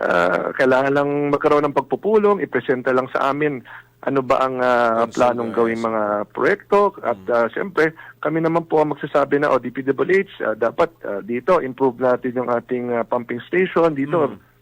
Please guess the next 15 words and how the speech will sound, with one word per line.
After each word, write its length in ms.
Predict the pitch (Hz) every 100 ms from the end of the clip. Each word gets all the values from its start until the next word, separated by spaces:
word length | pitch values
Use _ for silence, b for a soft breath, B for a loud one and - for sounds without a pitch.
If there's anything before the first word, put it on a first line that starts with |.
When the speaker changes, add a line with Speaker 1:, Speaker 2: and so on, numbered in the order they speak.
| _
Speaker 1:
binabaha 560 | 120 120 117 117 123 113
ito 160 | 131
kapag 320 | 123 117 120 117
umulan 460 | 120 127 123 120
na 60 | 120
ng 100 | 113
malakas," 480 | 113 123 165 185 175 -
no? 140 | 165 b b _
Hindi 160 | 185 220
po 160 | 214
mahirap 400 | 214 202 202 185
yan. 320 | - 214 196 175 B -
Speaker 2:
Mm. 220 | 135 117
Speaker 1:
Kaya 240 | - 185 170
ho, 140 | 175